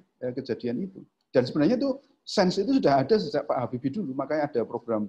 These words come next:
percepatan insinyur dan sebagainya. Zaman segitu lebih ngeri lagi. Untuk mendapatkan insinyur itu bisa, wah, babak bundas itu ya.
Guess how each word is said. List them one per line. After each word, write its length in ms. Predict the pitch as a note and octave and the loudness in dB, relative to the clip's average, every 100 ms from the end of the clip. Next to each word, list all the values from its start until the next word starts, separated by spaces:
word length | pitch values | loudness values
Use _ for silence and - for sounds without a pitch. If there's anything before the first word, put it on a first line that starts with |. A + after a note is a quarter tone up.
| - _ _ _ _ | -8 _ _ _ _
percepatan 500 | A2 - A2+ A2+ A#2 A#2 | -12 -4 -2 0 0 -2
insinyur 340 | C3 F3+ E3 | 0 0 2
dan 80 | C3 | 0
sebagainya. 480 | A#2+ E3 F#3 C3 B2+ _ _ - | 0 -2 -2 -6 -10 _ _ -2
Zaman 240 | A#2+ B2+ | 2 2
segitu 240 | B2+ A#2+ B3 | 0 -4 -2
lebih 240 | A#3 C3+ | -2 0
ngeri 160 | C3 D#3 | 0 0
lagi. 280 | G#3+ B2 A#2+ - _ _ _ _ | 0 -4 -10 -12 _ _ _ _
Untuk 320 | C3 C#3+ D3 | -4 0 2
mendapatkan 400 | A#2 A#2 B2+ C3 | 2 2 0 2
insinyur 560 | C3+ C3+ C3 E3 F3 G3+ | 0 0 2 2 2 -4
itu 40 | |
bisa, 400 | D3 B2+ A2+ - - - _ E3 | -2 0 0 -2 -8 -18 _ -4
wah, 520 | E3+ F3+ F#3 F2+ F2 - _ _ | -2 -2 -6 -10 -12 -18 _ _
babak 320 | - G#2 B2 C3+ | -6 0 0 2
bundas 320 | C#3+ D#3 D3 | 4 4 2
itu 200 | A#2+ | -4
ya. 40 | B2 | -6